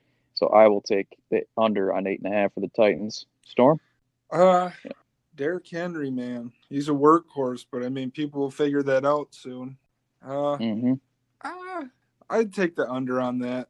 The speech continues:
Speaker 2: I feel like Ryan Tannehill was, had his moment. Now it's gonna, like you said, come back to earth.
Speaker 1: Right.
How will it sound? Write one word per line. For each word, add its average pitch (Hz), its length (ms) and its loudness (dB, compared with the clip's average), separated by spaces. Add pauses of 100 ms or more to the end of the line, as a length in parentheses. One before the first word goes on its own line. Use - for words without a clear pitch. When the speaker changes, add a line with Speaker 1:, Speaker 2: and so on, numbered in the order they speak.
(160)
Speaker 2:
I - 80 -12
feel 139 220 -2
like 131 240 -6
Ryan 127 320 -2
Tannehill 127 680 -4
was, 123 300 -14 (520)
had 139 240 2
his 127 240 -2
moment. 135 480 0 (180)
Now 127 320 -2
it's 123 140 -14
gonna, 127 340 -8 (260)
like 147 220 -6
you 127 160 2
said, 123 280 -2
come 131 200 -2
back 127 240 0
to 135 80 0
earth. 123 360 -2 (560)
Speaker 1:
Right. - 240 2